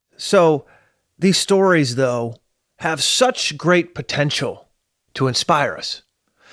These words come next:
A, a day or two ago, I wrote about a guy in India, uh, Shyam Lal, Shyam Lal, that actually was in the, uh, H-, Hindu Times,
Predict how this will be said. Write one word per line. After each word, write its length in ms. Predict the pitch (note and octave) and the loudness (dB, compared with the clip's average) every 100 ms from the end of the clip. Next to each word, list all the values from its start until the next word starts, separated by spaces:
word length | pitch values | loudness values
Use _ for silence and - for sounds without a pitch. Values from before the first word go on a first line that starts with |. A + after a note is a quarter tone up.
| - | -14
A, 100 | - F3+ | -8 -6
a 100 | F#3 | -2
day 220 | F#3+ F#3 | 2 2
or 80 | F3 | 0
two 180 | E3 | 0
ago, 160 | D3+ D3+ | 2 2
I 100 | D3+ | 2
wrote 240 | D3 D#3 | 2 2
about 460 | D3 C#3 C#3 C#3 - _ _ _ _ _ _ _ | 2 2 2 0 -2 _ _ _ _ _ _ _
a 60 | D3 | 0
guy 200 | D3+ D3 | 4 4
in 100 | C#3 | 2
India, 460 | C#3+ C3+ B2+ A#2 - _ _ _ _ | 2 2 0 0 -6 _ _ _ _
uh, 380 | - G#2+ G#2 G#2+ | -8 -4 -4 -6
Shyam 540 | A2 - D3+ C#3+ C#3 C3 | -6 -4 0 2 2 2
Lal, 460 | B2+ B2+ A#2+ - _ | 2 2 0 -6 _
Shyam 280 | - - C3+ | -10 -4 0
Lal, 420 | B2+ B2 D#3 C#3+ _ _ _ _ _ _ _ _ | 2 4 2 0 _ _ _ _ _ _ _ _
that 380 | D#3+ D#3+ D#3 - - | 0 2 0 -2 -2
actually 360 | D3+ - F3 | -2 -2 -2
was 120 | D#3+ | 0
in 160 | D3+ D#3 | 0 0
the, 300 | C#3+ D#3 - | 0 -2 -4
uh, 220 | D3 C#3 - | -2 -2 -2
H-, 480 | E3 D3 C3 B2+ F3+ | -2 -4 -8 -14 -12
Hindu 400 | - F#3+ G#3 F#3+ | -2 2 4 4
Times, 800 | D#3+ D#3+ E3 D3+ G#2+ G#2+ - | 2 -2 0 0 -2 -6 -6